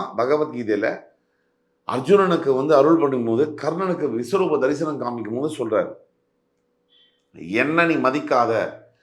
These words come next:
என்னை நீ வந்து வேண்ட வேண்டியதில்லை, கும்பிட வேண்டியதில்லை, ஆனா தர்மம் எனக்கும் மேலானது, நானே வணங்கக்கூடியது, அந்த தர்மத்துக்கு நானே கட்டுப்பட்டவன், அந்த தர்மத்தை நீ பின்பற்றினா போதும்." அந்த தர்மத்தை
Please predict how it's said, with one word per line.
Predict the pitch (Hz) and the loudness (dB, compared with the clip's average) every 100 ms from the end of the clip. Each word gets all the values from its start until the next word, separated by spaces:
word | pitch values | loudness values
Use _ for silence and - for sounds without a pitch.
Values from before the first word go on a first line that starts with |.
| _ - | _ -8
என்னை | 123 143 | -6 -4
நீ | 143 | -4
வந்து | 127 135 147 | -4 -2 0
வேண்ட | 120 143 147 135 | 2 2 4 4
வேண்டியதில்லை, | 120 110 110 113 | 2 0 0 -2
கும்பிட | 139 156 147 | -6 -2 0
வேண்டியதில்லை, | 120 107 104 98 90 | 0 -2 -4 -4 -4
ஆனா | 92 120 110 90 | -4 -2 -4 -2
தர்மம் | 127 160 202 202 - - - _ _ _ _ | 2 2 2 0 -2 -10 -20 _ _ _ _
எனக்கும் | 98 147 185 - 220 185 | -2 0 0 -2 -6 -2
மேலானது, | 160 160 139 123 95 73 - _ _ _ _ _ _ _ | 0 2 2 0 -6 -10 -16 _ _ _ _ _ _ _
நானே | 90 120 160 190 208 | -6 2 6 6 6
வணங்கக்கூடியது, | 185 160 170 160 139 117 92 | 4 4 2 0 0 0 -2
அந்த | 87 110 | -6 -4
தர்மத்துக்கு | 113 131 185 190 175 175 | 2 2 2 -2 -4 -4
நானே | 139 151 180 | 2 4 4
கட்டுப்பட்டவன், | 175 156 - 135 - 104 82 - _ _ _ _ | 2 0 -2 -4 -4 -6 -6 -14 _ _ _ _
அந்த | - 101 113 | -12 -2 2
தர்மத்தை | 202 233 214 214 196 | 4 4 2 2 2
நீ | 175 | -2
பின்பற்றினா | 160 165 175 151 143 147 | -2 -2 -2 -2 -4 -4
போதும்." | 120 107 87 - _ _ - | -2 -2 -4 -10 _ _ -10
அந்த | - - 131 165 123 | -10 -10 -8 4 6
தர்மத்தை | 135 139 160 151 - 135 - | 6 4 4 -2 0 -2 -2